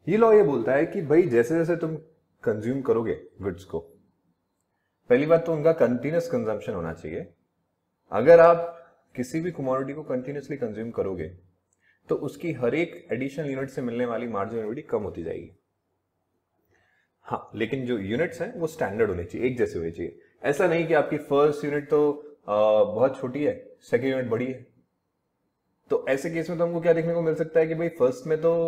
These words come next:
यूटिलिटी कम मिल रही थी और second में ज्यादा मिल रही थी, क्योंकि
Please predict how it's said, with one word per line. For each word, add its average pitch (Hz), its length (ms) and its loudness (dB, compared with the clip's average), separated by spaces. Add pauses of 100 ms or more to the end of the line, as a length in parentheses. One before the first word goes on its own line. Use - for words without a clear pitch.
यूटिलिटी 143 340 -4
कम 147 160 -2
मिल 156 140 -2
रही 160 120 -2
थी 180 100 -6
और 170 60 -4
second 131 260 -4
में 139 80 -4
ज्यादा 135 200 4
मिल 147 120 -4
रही 143 120 -4
थी, 147 120 -10
क्योंकि 151 400 -6